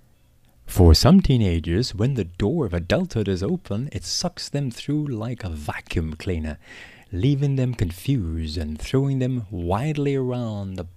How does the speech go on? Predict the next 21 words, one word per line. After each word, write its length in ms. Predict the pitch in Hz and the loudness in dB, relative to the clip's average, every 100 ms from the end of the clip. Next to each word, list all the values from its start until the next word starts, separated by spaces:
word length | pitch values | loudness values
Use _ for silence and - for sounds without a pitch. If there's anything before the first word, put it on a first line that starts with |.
| - | -4
bucket 280 | 127 - 95 | -4 -2 -6
of 100 | 85 | -2
life. 600 | 87 82 73 76 - - - - - _ _ _ _ _ | -2 0 -4 -8 -14 -18 -20 -20 -20 _ _ _ _ _
For 200 | - 78 | -8 -4
other 160 | 90 170 | 0 0
teenagers, 600 | - 113 82 80 82 107 | 0 0 0 -2 -2 -2
age 180 | 90 92 | -2 0
eighteen, 720 | 139 165 98 82 82 123 160 - - - _ _ _ - | -2 -2 -6 -6 -4 -4 -6 -10 -20 -20 _ _ _ -4
the 120 | 101 | -2
legal 400 | 90 143 180 110 | 2 2 0 -2
age 220 | 87 87 | -2 -2
of 100 | 87 | -4
maturity 600 | 82 85 113 80 82 117 - | -6 -6 -4 -4 -4 -6 -6
passes 580 | 107 131 123 147 151 | -6 -4 -4 -6 -6
by 280 | - 101 98 | -6 -6 -4
almost 480 | 104 123 135 147 - | -4 -4 -4 -6 -6
unnoticed, 720 | - 127 123 113 87 78 - - - _ _ | -2 0 2 2 2 0 -2 -10 -20 _ _
without 380 | 82 78 85 - | -4 -2 -2 4
rebellion. 640 | 117 113 90 82 76 73 71 - - - _ - - - _ _ - _ _ | 6 6 6 4 2 -2 -8 -18 -20 -20 _ -20 -20 -20 _ _ -20 _ _
They 160 | - 104 | 0 2
were 320 | 127 92 85 | 2 -2 -4